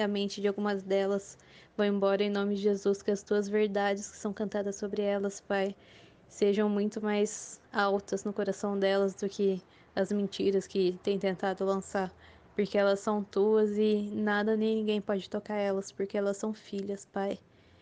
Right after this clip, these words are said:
Que elas possam ter uma semana sensacional, que elas consigam render na escola, no trabalho, na faculdade,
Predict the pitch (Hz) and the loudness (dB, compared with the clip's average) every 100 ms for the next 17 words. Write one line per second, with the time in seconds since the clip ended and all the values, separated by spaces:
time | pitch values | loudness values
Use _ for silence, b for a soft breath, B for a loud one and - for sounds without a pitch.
0 | b b - 214 214 208 208 202 202 - | b b -4 2 4 4 2 0 -2 -8
1 | B B B B B - 208 202 - 214 | B B B B B 0 2 2 0 2
2 | 208 202 214 208 202 - 220 214 - 214 | 2 2 0 0 -2 0 2 2 0 0
3 | 208 208 - 208 220 214 233 226 214 202 | 2 0 -2 -2 0 -2 -2 0 0 0
4 | 202 - - - - 214 202 202 226 202 | -2 -6 -16 -18 -4 2 2 2 -4 -2
5 | 226 214 220 214 208 202 202 202 196 - | -2 0 2 2 2 2 2 0 -2 -4
6 | - 208 208 208 202 - 202 196 202 208 | 2 2 4 2 -2 -6 -6 -2 0 0
7 | 202 202 - 202 208 190 202 202 196 208 | -2 -4 -6 -6 -6 -2 0 0 -2 -6